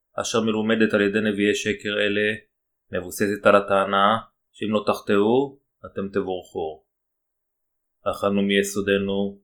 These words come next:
מיועדים לחטוא. זה הטבע הבלתי נמנע שלנו לחטוא, ולכן אנו יכולים רק להמשיך להיות כבולים לחטאי העולם. אם ליבם של החוטאים כבול כך לחטאי העולם על ידי נביאי השקר, כיצד הם יכולים אי פעם להאמין באלוהים ולהיוושע מחטאיהם?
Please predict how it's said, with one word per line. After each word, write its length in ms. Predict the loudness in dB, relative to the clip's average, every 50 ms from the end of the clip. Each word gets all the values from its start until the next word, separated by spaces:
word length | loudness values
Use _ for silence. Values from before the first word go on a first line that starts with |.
| _ _ _
מיועדים 440 | -2 2 4 6 6 6 4 2 2
לחטוא. 520 | 2 0 0 -6 -8 -8 -8 -8 -10 -12 _ _ _ _ _ _ _ _ _ _
זה 100 | 4 4
הטבע 320 | 6 6 6 4 8 8 8
הבלתי 360 | 8 8 4 0 0 0 -2
נמנע 280 | -2 -2 0 0 -2 -2
שלנו 420 | -2 0 0 0 2 0 0 0
לחטוא, 640 | 0 0 0 0 -2 0 2 4 2 2 2 -2 -8 _ _ _ _ _ _ _ _ _
ולכן 360 | -10 -10 -10 -8 -8 -4 -2
אנו 200 | -2 -2 0 -2 -4
יכולים 420 | -4 -4 -4 -4 -4 -4 -2 0 0
רק 180 | 0 0 2
להמשיך 440 | 0 -2 -2 -2 -4 -6 -6 -6 -6
להיות 260 | -6 -6 -6 -8 -10
כבולים 520 | -14 -16 -10 -6 -4 -2 -2 -2 -4 -6 -8 -8
לחטאי 420 | -10 -8 -8 -10 -8 -2 0 0
העולם. 460 | 2 2 2 2 2 2 2 2 0 -6 -10 _ _ _ _ _ _ _ _ _ _ _ _ _ _ _ _ _ _ _ -8
אם 140 | -6 -4 -2
ליבם 320 | -2 0 2 0 0 0
של 160 | 0 0 0 0
החוטאים 440 | 0 0 -4 -6 -6 -6 -8 -8 -6
כבול 420 | -8 -8 -8 -4 -4 -4 -4 -4 0 2
כך 140 | 2 2 2 -2
לחטאי 360 | -6 -8 -8 -8 -4 -2 0
העולם 480 | 2 2 2 0 0 0 0 -2 0 -2
על 80 | -4 -4 -4
ידי 300 | -4 -4 -4 -4 -6 -8
נביאי 240 | -6 -4 -2 -2 -2
השקר, 540 | -4 -6 -10 -12 -10 -6 -4 -2 -2 -2 -4 -8 -12 _ _ _ _ _ _ _ _ -10
כיצד 260 | -4 0 2 4 4
הם 100 | 4 2
יכולים 460 | 0 0 0 0 0 0 0 0 0
אי 220 | 0 -2 -2 -2
פעם 260 | 0 0 0 2 2 2
להאמין 340 | 0 0 0 -2 -2 0
באלוהים 560 | 0 2 2 2 0 0 -2 -2 -4 -4 -2 -2
ולהיוושע 560 | 0 0 0 -2 -2 -4 -6 -6 -6 -6 -6
מחטאיהם? 800 | -6 -8 -10 -12 -8 -6 -6 -4 -4 -4 -4 -6 -8 -8 -12